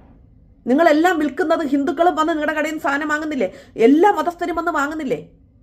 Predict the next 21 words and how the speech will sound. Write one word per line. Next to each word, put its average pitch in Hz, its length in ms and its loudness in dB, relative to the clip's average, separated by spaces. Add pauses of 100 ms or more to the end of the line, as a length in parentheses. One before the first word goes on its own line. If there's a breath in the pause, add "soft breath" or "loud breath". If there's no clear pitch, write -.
നമ്മൾ 220 200 -6
പരസ്പര 285 440 -6
സൗഹാർദ്ദതയിൽ 226 640 -4
പോകുന്നതല്ലേ 226 400 -2
നമുക്ക് 196 240 -10
നല്ലത്? 170 600 -10 (1200 soft breath)
നമുക്കെല്ലാം 240 400 0
ഇവിടെ 254 140 6
ഒരുമിച്ച് 254 300 0
സ്വരുമയായിട്ട് 254 500 -4
ജീവിച്ചാൽ 254 360 -6
പോരെ? 240 420 -2 (360 soft breath)
കാറ്റിൽ 240 360 2
കൂടെ 294 220 0
പകരുന്നൊരു 262 520 2
രോഗം 233 360 2
വന്ന 262 180 -2
അന്ന് 262 300 0
തീർന്നില്ലേ 294 400 0
നമ്മുടെ 214 280 0
എല്ലാം 233 440 0